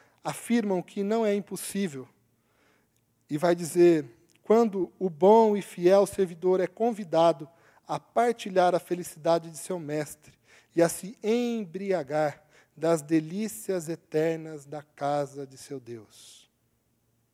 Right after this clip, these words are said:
Pois, estando então em um tipo de embriaguez, ele se esquecerá dele mesmo. De alguma forma, perderá o sentimento daquilo que ele é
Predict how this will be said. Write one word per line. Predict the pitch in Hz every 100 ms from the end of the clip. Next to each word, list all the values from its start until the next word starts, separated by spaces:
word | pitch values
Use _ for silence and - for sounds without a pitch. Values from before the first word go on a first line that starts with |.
| _ _ -
Pois, | 170 160 147 - - - - _ _ _
estando | 151 - 190 196 185
então | 170 - 175 180 175
em | 170
um | 170 160
tipo | - - 202 175
de | 156
embriaguez, | 180 170 175 156 143 147 143 - - _ _ _ -
ele | 160 170
se | - 180
esquecerá | 180 - 202 196 - 175 190
dele | 175 208 226
mesmo. | 208 202 208 180 180 135 - _ _ _ _ _ _ _ _ _ _
De | 170
alguma | 165 175 202
forma, | 190 - 165 165 147 127 _ _ _ _ _ _
perderá | - 170 165 165
o | 170
sentimento | - 175 - 165 165 160
daquilo | 151 _ 180 175
que | -
ele | 180 202
é | 165 160 147